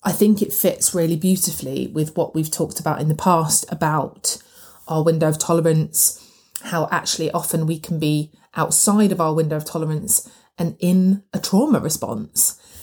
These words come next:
And the hyperarousal state is the exact state where we will be doing the ruminating, the,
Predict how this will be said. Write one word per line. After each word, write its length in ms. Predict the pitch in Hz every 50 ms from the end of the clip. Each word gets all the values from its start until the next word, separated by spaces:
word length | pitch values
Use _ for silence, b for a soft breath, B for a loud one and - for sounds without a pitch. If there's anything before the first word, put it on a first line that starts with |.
| B B B B
And 420 | 190 185 185 185 185 185 190 - - - - - - - - _ - - _ _ -
the 60 | 202
hyperarousal 1080 | 196 - 202 202 202 233 226 - - - - 185 175 185 190 202 196 196 190 175 160
state 760 | - - - - 240 240 214 95 - - - - - - - b b b b b b -
is 180 | - 196 190 -
the 120 | - 185
exact 520 | 175 170 165 165 170 196 196 196 - - -
state 600 | - - - 190 151 98 92 - - - - - - _ _ _ _ - -
where 180 | 170 156 156
we 180 | 151 165 170 160
will 140 | 156 156 151
be 100 | 170 156
doing 460 | - 160 151 147 143 143 147 147 - _ _ _ -
the 80 | - 151
ruminating, 640 | 160 151 143 147 135 135 147 147 - - - - _ _ _ _ _ _ -
the, 160 | 196 - -